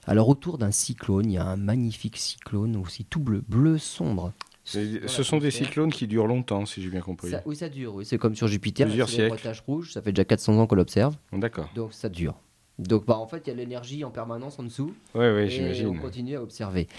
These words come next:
Speaker 2: Bien
Speaker 1: Alors
Speaker 2: sûr.
Speaker 1: sur Neptune, moins que sur Jupiter, parce que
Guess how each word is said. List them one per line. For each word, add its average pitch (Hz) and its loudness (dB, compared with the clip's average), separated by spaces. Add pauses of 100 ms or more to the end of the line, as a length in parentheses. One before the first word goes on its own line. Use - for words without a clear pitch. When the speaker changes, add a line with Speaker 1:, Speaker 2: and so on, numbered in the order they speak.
Speaker 2:
Bien 87 -4
Speaker 1:
Alors 143 -2
Speaker 2:
sûr. 98 0
Speaker 1:
sur 190 -6
Neptune, 202 0
moins 165 -4
que 185 -12
sur 175 -8
Jupiter, 147 2
parce - -6
que 117 4